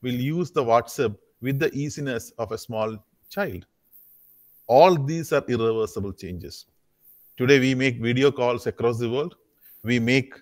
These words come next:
connect with across the world. We study from some of the top universities sitting in remote places across the world. And most of these courses are also free.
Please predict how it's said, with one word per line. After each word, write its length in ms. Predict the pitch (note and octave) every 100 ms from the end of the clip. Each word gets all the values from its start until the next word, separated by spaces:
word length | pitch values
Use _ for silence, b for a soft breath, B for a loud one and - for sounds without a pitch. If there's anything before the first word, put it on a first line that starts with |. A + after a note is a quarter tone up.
| -
connect 360 | A2 A#2+ C#3+
with 120 | C3+ -
across 260 | - A#2
the 120 | B2
world. 220 | A2 B2+ D#3 b b _
We 120 | B2+
study 520 | C3+ - D#3+ F3 D3+
from 380 | G2+ - G#2+ G#2 - _ _ - _ _ _ _
some 200 | - A#2
of 60 | C3
the 60 |
top 360 | C3 - G#3 A3
universities 720 | C3+ B2+ A#2+ A#2 G#2 G#2+ - _ _ _ _ _
sitting 380 | - F3+ F#3+ C#3
in 180 | A2+ - _ _ -
remote 360 | A#2 B2+ C3+ -
places 440 | G2+ G2 F#2+ - G#2
across 320 | - F#2+ F2+
the 100 | F2
world. 220 | D2 - _ _ _ - _ _ _ _ _ _ -
And 160 | G2+
most 260 | A#2 C#3+ -
of 80 | A2
these 140 | G2
courses 400 | - G2+ - F2+
are 100 | F2
also 240 | F#2 -
free. 240 | F2+ F2